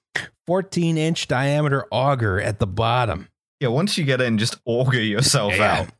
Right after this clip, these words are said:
Speaker 1: In order to stand in the bin, the guy who my boss tried to send in would have to have to stand in the powder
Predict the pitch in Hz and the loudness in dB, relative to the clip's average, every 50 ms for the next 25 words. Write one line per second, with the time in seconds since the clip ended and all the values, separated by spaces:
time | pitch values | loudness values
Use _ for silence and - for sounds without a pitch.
0 | _ _ _ - - _ - 156 143 156 185 202 208 202 175 160 - - - - | _ _ _ -20 -20 _ -4 -2 0 0 2 2 2 2 2 0 0 -2 -2 -2
1 | 165 170 185 196 196 190 185 175 160 160 160 151 139 139 160 160 175 185 185 175 | 0 0 0 2 2 2 2 2 2 2 0 0 0 0 0 0 2 2 2 2
2 | 160 147 120 120 151 160 180 185 190 151 123 160 147 143 139 131 131 123 120 135 | 0 -2 -2 -2 0 0 2 2 2 2 2 0 0 0 0 0 -2 -2 -2 -2
3 | 139 160 175 180 - - - 160 143 143 127 117 - - - - 143 139 143 135 | 0 0 0 0 -2 -2 -2 -2 0 0 0 -2 -2 -2 0 0 0 0 0 0
4 | 139 135 139 151 147 131 123 104 139 139 131 - - 107 147 131 156 - - 110 | 0 0 0 2 0 0 0 0 -2 -2 -2 -4 -4 -2 0 0 -2 -2 -2 -2
5 | - - - - 147 147 160 170 180 175 160 156 147 143 127 - - - 147 139 | 0 0 0 0 0 0 0 0 0 0 0 0 0 0 -2 -2 -2 -2 0 0
6 | 135 131 123 123 127 127 | 0 0 0 0 -2 -4